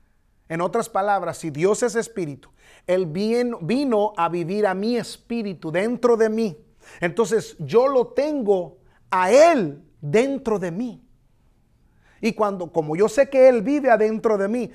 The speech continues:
yo de-, debo a través de mi espíritu reflejado en mi cuerpo, en mis acciones, en mi carácter, debo reflejar la personalidad y el carácter de Dios aquí en la tierra. Entonces, eso a mí me hace responsable.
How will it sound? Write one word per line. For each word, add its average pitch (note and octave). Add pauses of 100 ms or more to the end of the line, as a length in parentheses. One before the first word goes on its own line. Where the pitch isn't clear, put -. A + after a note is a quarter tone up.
(180)
yo G3
de-, G#3+
debo A3
a D#3+
través F3
de C#4
mi C4+
espíritu A#3
reflejado F#3
en F#3+
mi E3+
cuerpo, F3
en F3+
mis F3
acciones, E3
en E3+
mi D#3+
carácter, D#3+ (200)
debo G3+
reflejar G3+ (220)
la F3+ (300)
personalidad A#3
y G3
el F#3
carácter F#3+
de E3+
Dios F3
aquí F3
en E3+
la E3
tierra. D#3
Entonces, F#3+ (300)
eso A3
a C#3+
mí F3+
me G3
hace F#3+
responsable. E3